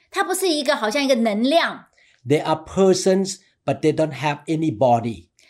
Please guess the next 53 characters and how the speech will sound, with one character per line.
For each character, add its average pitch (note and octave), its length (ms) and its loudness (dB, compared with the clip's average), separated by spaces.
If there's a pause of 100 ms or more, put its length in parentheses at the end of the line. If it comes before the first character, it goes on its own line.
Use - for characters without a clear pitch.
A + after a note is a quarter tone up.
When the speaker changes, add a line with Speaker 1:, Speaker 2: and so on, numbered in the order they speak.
(240)
Speaker 1:
它 G#4 120 -2
是 A4 160 -2
有 B3+ 120 4
一 - 20 -12
个 B3 120 0
位 F#4+ 260 2
格 G#3+ 260 -2
的， A3+ 160 0
只 A3+ 140 -8
是 C#4 60 -8
他 D4 60 -6
们 D4 140 -2
没 B3+ 140 2
有 A#3+ 160 2
肉 C4+ 240 2
体。 F3+ 360 -12 (400)
Speaker 2:
And D3 140 0
they D#3+ 160 2
have E3 160 0
the D3 100 -2
hallmarks F3 800 0
of - 200 -4 (580)
personality. D3+ 920 0 (440)
Speaker 1:
哎， C#4 100 -2
它 F4 120 -2
像 E4+ 200 0
我 C4 80 4
们 A#3+ 160 0
人 B3 300 0
一 C4+ 60 0
样， D4+ 200 0
它 C#4 160 -2
有 A3+ 180 0
一 B3+ 60 -6
些， C4+ 300 0
呃， A#3 240 0
我 G3 100 0
们 G3 120 -4
的 A#3 100 0
个 D#4 220 0
性 C4+ 240 -2
上 B3+ 160 -2
面 A#3+ 120 -4
一 G#3+ 60 -8
些 A#3+ 120 -4
特 B3 280 -4
征。 A3 400 -8 (360)
Speaker 2:
If D#3+ 200 4
you G#3+ 140 2
want C4 180 4
to G#3+ 100 -2
be G3 120 -2
effective, E3+ 920 -2